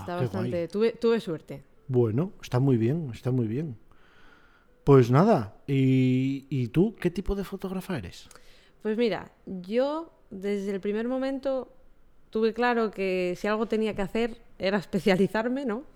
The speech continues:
Speaker 2: Ujú.
Speaker 1: Eh, ahora, bueno, eh, voy a empezar a diversificar un poquito, pero tuve claro desde el primer momento que yo me quería enfocar en empresas, en negocios, profesionales, todo lo que tiene que ver con la imagen,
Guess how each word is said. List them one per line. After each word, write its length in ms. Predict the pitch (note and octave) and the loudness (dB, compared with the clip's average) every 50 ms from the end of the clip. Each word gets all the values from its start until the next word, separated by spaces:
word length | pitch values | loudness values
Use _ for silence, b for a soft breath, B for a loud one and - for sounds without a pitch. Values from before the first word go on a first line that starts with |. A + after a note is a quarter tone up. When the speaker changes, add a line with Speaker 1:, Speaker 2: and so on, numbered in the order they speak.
| - - | -6 0
Speaker 2:
Ujú. 300 | - C#3+ A#2+ D3 F#3 A#3 B B B B B B | 2 2 4 2 2 0 B B B B B B
Speaker 1:
Eh, 460 | - F#3 F#3 F3+ F3+ F3 F3 F3 - - | 0 2 4 4 6 4 4 4 2 2
ahora, 240 | F3 F3+ F#3 G3 F#3+ | 2 2 2 2 0
bueno, 280 | F3 D#3+ D3+ C#3 C3 - - - - - | 0 -2 -2 -4 -8 -10 -16 -18 -12 -10
eh, 520 | D3+ D3+ D3+ D3 D3+ D3 D3 D3 D3 D3+ | -8 -6 -4 -4 -4 -4 -4 -4 -4 -2
voy 180 | D3+ E3+ F3+ F#3 | 2 4 4 4
a 20 | |
empezar 320 | F#3 F#3 F#3+ F3+ - F#3+ F#3 | 4 4 2 0 0 0 0
a 40 | F3+ | 2
diversificar 600 | F3 E3+ E3+ E3+ - F#3+ D#3+ F3 E3 - F3+ F3+ | 2 0 0 -2 -2 -4 -4 -4 -2 -2 0 0
un 100 | F3+ F3 | 0 0
poquito, 460 | F#3 F3 E3+ G#3 G#3+ - B3+ C#4 C#4+ - b b b b b b b b b b b | -2 -2 -2 -2 -2 0 0 -2 -2 -4 b b b b b b b b b b b
pero 320 | A3+ A3 A3 G#3 G#3 G#3 F#3+ | 4 4 6 6 4 4 4
tuve 180 | A#3 A#3+ B3 | 4 4 4
claro 200 | A3+ B3+ B3 B3 | 4 4 4 6
desde 160 | B3 A#3+ G#3+ | 6 4 4
el 40 | A3+ G3 | 2 0
primer 240 | A3+ A3 A3+ A3+ | 0 0 0 0
momento 380 | A3+ A3 A3 A#3 B3 A#3+ A#3+ A#3 | 0 0 0 0 0 0 0 -2
que 100 | - G#3 | -2 0
yo 80 | G#3 G#3 | 0 0
me 120 | G#3 G#3 | 0 -2
quería 220 | - G#3 G3+ G#3 G#3 | -2 -2 -2 -2 -2
enfocar 520 | G3 - G#3 F#3+ - G#3 G#3+ G#3+ G#3+ G3+ | -2 -4 -6 -6 -4 -2 -2 -2 0 -2
en 220 | G3+ F#3+ F#3 F3+ F3+ | -2 -2 -2 -2 -2
empresas, 640 | F3 F3+ - G3 A3 G3+ - - A3+ G#3+ G3+ - - | -2 -4 -4 -4 -4 -4 -4 -4 -4 -4 -6 -6 -6
en 100 | F#3+ F3+ | -6 -4
negocios, 540 | F3+ F3+ F3 G3+ G#3 - - A3 G#3 G#3 - | -2 -2 -2 -2 -2 -2 -2 -2 -2 -2 -4
profesionales, 840 | - - F3+ - F3+ E3 E3 F#3 F3+ G3 G#3+ A3+ A3+ A3+ A3+ A3 - | -8 -10 -8 -8 -6 -6 -4 -2 -2 -2 -2 0 -2 -2 -2 -4 -4
todo 140 | - G#3+ G#3+ | -4 -2 -2
lo 100 | G#3+ G#3 | -2 -2
que 80 | G#3+ | -2
tiene 220 | G#3+ G#3+ G#3+ G#3 G3+ | -2 -2 0 0 0
que 80 | G3+ | 0
ver 180 | G3 G3 F#3+ F#3 | 0 -2 -2 -2
con 120 | - G3 | -4 -4
la 80 | F#3+ F#3+ | -2 -2
imagen, 460 | F#3+ G3 G3+ G#3+ - - C#4 D4 E4+ | -2 -2 -2 -4 -6 -6 -8 -10 -10